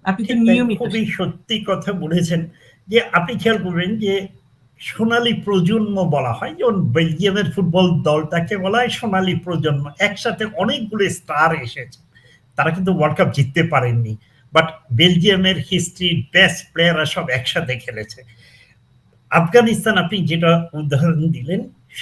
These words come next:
Speaker 2: একটা সোনালী প্রজন্ম এসেছে আফগানিস্তানে। সব ভালো প্লেয়ারগুলি একসাথে এসেছেন এবং তারা আইপিএল খেলে। আপনি খেয়াল করবেন,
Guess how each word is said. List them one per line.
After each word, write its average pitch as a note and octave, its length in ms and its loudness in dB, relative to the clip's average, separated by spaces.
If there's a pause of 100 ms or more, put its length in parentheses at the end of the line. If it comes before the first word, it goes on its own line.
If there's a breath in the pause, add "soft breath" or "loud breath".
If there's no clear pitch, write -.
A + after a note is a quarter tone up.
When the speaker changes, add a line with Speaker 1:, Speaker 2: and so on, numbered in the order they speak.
(180 loud breath)
Speaker 2:
একটা F3 240 0
সোনালী G#3 480 0
প্রজন্ম G3+ 680 0
এসেছে D#3+ 640 -2 (100)
আফগানিস্তানে। C3 800 0 (360 soft breath)
সব A3+ 300 4
ভালো A3+ 180 6
প্লেয়ারগুলি G#3+ 600 2
একসাথে F3 640 0
এসেছেন C#3+ 580 -6
এবং F3 320 -2
তারা F3 300 0
আইপিএল E3 520 2
খেলে। B2 360 -4
আপনি C#3+ 300 -4
খেয়াল G#3+ 200 -4
করবেন, F3 280 -4